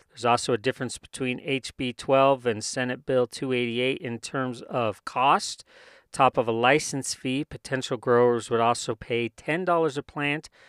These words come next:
under Senator Pirtle's plan, Senate Bill two eighty-eight, and up to fifty dollars a plant under H B twelve. No word yet on when this might get heard in Senate Judiciary, but that is the latest for those of you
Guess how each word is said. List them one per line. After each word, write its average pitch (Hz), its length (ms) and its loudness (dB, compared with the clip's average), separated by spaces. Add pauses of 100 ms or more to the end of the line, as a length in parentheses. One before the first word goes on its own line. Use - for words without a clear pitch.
(280)
under 123 240 2
Senator 127 460 2
Pirtle's 151 420 0
plan, 143 520 -2
Senate 131 280 -8
Bill 131 140 2
two 143 240 -4
eighty-eight, 135 560 2 (420)
and 117 300 2
up - 220 0
to 147 180 -6
fifty 165 380 -4
dollars 120 360 6
a 117 60 -6
plant 123 480 -4
under 123 400 0
H 131 320 -4 (140)
B 123 340 -4 (320)
twelve. - 720 2 (600)
No 127 160 2
word 127 340 4
yet 127 300 4
on 123 260 0
when 123 160 -2
this 120 220 -4
might 123 220 -4
get - 240 -6
heard 135 320 0
in 123 220 -2
Senate 131 440 -2
Judiciary, 139 720 0
but 120 240 -2
that 123 240 0
is 117 200 -4
the 123 120 0
latest 120 400 2
for 120 140 -2
those 117 240 4
of 110 120 -6
you 117 220 2